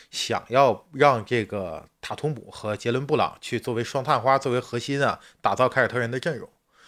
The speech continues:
包括那个时候的主帅，也就是现在的总经理，呃，少帅史蒂文斯，他呢，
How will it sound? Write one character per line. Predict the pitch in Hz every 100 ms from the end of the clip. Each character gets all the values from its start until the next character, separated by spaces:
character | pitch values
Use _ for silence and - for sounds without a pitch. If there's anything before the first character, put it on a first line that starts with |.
| - _ -
包 | 160
括 | 170 180
那 | 156 202 127
个 | 107
时 | 113
候 | 104 107
的 | - 107 101 92 _
主 | - -
帅， | - 147 123 - _ _
也 | - 101
就 | 117
是 |
现 | 117 170
在 | 175 202
的 | 101
总 | 101
经 | 120 127
理， | 120 104 101 - _ _ _
呃， | 113 101 95
少 | - 135
帅 | 190 113
史 | -
蒂 | 113
文 | 120 139
斯， | 160 160 _ - - _
他 | - - 190 202
呢， | 156 90